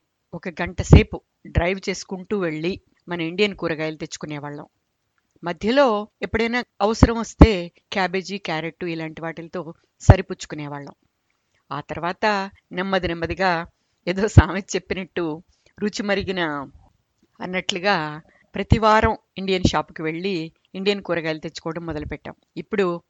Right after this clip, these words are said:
ఆ డ్రైవ్ చేసుకుని వెళ్ళే బాధ లేకుండా అందరికీ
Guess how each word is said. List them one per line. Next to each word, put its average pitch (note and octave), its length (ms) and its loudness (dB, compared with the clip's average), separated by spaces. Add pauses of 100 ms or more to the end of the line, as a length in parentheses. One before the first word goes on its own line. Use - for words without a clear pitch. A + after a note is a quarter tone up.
ఆ D#3 40 -4
డ్రైవ్ D#3+ 400 6
చేసుకుని G3 280 0
వెళ్ళే F#3 280 -4
బాధ D3+ 320 -4
లేకుండా E3+ 640 -4 (180)
అందరికీ F3+ 480 -2